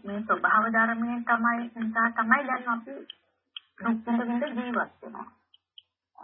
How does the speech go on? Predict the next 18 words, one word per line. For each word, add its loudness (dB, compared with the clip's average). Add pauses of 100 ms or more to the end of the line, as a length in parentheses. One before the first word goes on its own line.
(340)
එතකොට -2 (760)
මේ 0
ස්වභාව 4
ධර්මයේ -2
නීතිය -8
තමයි 2
මේක, -2
උත්පාද 2
කිසි -8
භංග 8 (100)
ඉපදෙනවා, 0 (580)
පවතිනවා, 2
නැති -2
වෙනවා. -4 (840)
මේකට 0
කාටවත් 6
කරන්න 0
දෙයක් 2